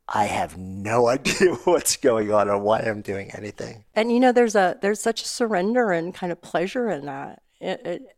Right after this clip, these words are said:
Speaker 2: I th-, I look back at my younger self who thought she had it all figured out, her motivation, you know, whatever. And now I'm just like, "Wow, I have no idea.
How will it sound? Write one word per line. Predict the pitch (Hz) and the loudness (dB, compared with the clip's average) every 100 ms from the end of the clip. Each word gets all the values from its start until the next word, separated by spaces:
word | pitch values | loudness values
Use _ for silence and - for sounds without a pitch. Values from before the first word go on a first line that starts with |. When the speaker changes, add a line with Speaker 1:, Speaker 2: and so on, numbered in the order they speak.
| - | -6
Speaker 2:
I | 190 | -4
th-, | - 381 | -4 -2
I | 233 | -2
look | 240 254 320 | 2 0 2
back | - 233 | 0 0
at | 208 | 0
my | 190 | -2
younger | 185 185 185 196 | -2 -2 -2 -4
self | - 180 185 | -2 -4 -2
who | 165 | -4
thought | 160 - | -6 -6
she | 185 | -8
had | 170 | -8
it | 156 | -6
all | 151 156 | -8 -8
figured | 170 160 160 | -10 -10 -6
out, | 160 156 | -4 -4
her | 156 | -6
motivation, | 151 156 156 165 165 - 165 160 - _ _ - - - _ _ - | -8 -8 -4 -4 -4 -6 -8 -8 -12 _ _ -20 -20 -20 _ _ -10
you | 170 | -6
know, | 139 | -6
whatever. | 160 214 214 185 208 202 160 - 190 - - _ | 2 2 2 0 0 -2 -8 -8 -12 -12 -20 _
And | 185 175 170 175 185 247 | -6 -6 -6 -8 -12 -12
now | 185 180 202 208 | -6 -4 -2 -2
I'm | 165 | -4
just | 165 - | -8 -10
like, | 160 160 - | -10 -12 -12
"Wow, | 170 196 190 185 - - _ _ | -14 -10 -10 -12 -16 -20 _ _
I | - | -12
have | 185 151 | -10 -8
no | 160 165 160 156 | -8 -8 -6 -8
idea. | 165 165 156 | -10 -14 -14